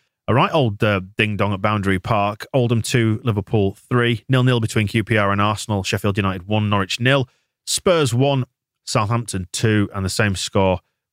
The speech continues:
Wimbledon one, Chelsea two. And then the, uh, the Sunday game, Everton one all with Nottingham Forest.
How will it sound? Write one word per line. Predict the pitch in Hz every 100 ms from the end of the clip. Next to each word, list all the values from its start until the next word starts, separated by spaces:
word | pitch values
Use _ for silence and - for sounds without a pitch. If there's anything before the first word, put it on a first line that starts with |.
| -
Wimbledon | 101 95 95 95
one, | 98 92 92 - _ _ -
Chelsea | - 90 87 92 87 - -
two. | - 92 87 -
And |
then | 90 87
the, | 90 87
uh, | 85
the | -
Sunday | - 98 87 87
game, | 85 90 87
Everton | 85 92 92 87
one | 90 90
all | 87 87 85 -
with | 90 90 -
Nottingham | 98 80 90 90
Forest. | 85 95 85 82 -